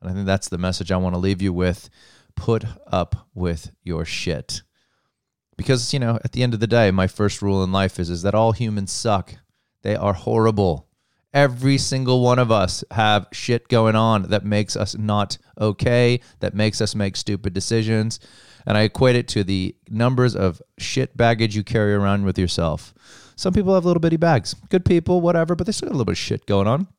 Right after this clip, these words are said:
Everybody sucks, little bags of suck. And that's life. Life is not meant to be perfect.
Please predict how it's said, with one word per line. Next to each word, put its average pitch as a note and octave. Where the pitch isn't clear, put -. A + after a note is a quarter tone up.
Everybody D3+
sucks, -
little C3+
bags A2
of F#2+
suck. -
And C3
that's D3
life. C3
Life C#3
is A#2
not A#2+
meant A#2+
to -
be B2+
perfect. -